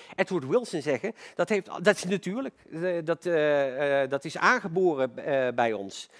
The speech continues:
Dat hebben we van nature meegekregen. Liefde voor dieren. Edward Wilson,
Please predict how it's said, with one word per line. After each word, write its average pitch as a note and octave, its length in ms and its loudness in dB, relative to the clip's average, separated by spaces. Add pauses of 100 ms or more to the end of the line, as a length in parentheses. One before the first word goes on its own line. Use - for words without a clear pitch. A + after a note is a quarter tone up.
(140)
Dat - 140 -8
hebben E3 180 -6
we C#3 60 -12
van E3 80 -2
nature D#3+ 360 -4
meegekregen. D#3+ 760 -2 (240)
Liefde F3 540 2 (160)
voor F3 280 -4
dieren. F3 380 2 (240)
Edward - 360 -8 (100)
Wilson, D#3+ 500 -4